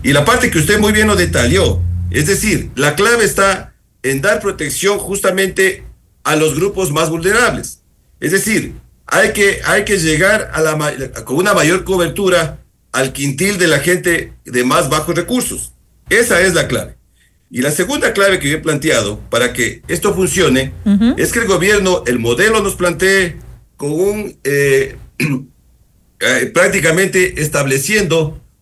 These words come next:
Speaker 1: un plan piloto.
Speaker 2: Ujú.
Speaker 1: Es decir, el gobierno ha planteado retirar mil millones de subsidios,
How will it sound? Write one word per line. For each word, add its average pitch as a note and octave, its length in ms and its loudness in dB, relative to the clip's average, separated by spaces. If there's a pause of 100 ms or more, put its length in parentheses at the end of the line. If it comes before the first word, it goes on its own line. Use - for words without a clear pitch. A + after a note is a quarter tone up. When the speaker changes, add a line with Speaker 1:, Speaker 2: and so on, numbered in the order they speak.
Speaker 1:
un F3+ 180 -2
plan F#3 240 0
piloto. F3+ 460 0 (420)
Speaker 2:
Ujú. G3+ 260 2
Speaker 1:
Es A#3 120 0
decir, A3 480 0 (160)
el C#3 240 0
gobierno F#3 340 2
ha A3 60 -2
planteado F#3+ 540 0
retirar D#3+ 460 0
mil F#3 140 -6
millones F3+ 380 0
de F3 80 2
subsidios, F#3 760 -2